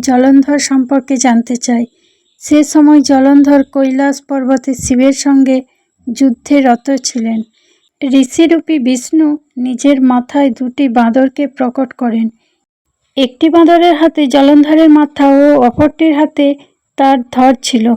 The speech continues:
এই দৃশ্য দেখে বৃন্দার জ্ঞান হারালেন। জ্ঞান ফেরার পর তার স্বামীর প্রাণ ফিরিয়ে দেওয়ার অনুরোধ জানান।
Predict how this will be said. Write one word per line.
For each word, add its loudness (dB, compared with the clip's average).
এই -6
দৃশ্য -4
দেখে 0
বৃন্দার 4
জ্ঞান 2
হারালেন। 0
জ্ঞান 2
ফেরার 0
পর 0
তার -6
স্বামীর 2
প্রাণ -4
ফিরিয়ে 2
দেওয়ার 4
অনুরোধ 2
জানান। -4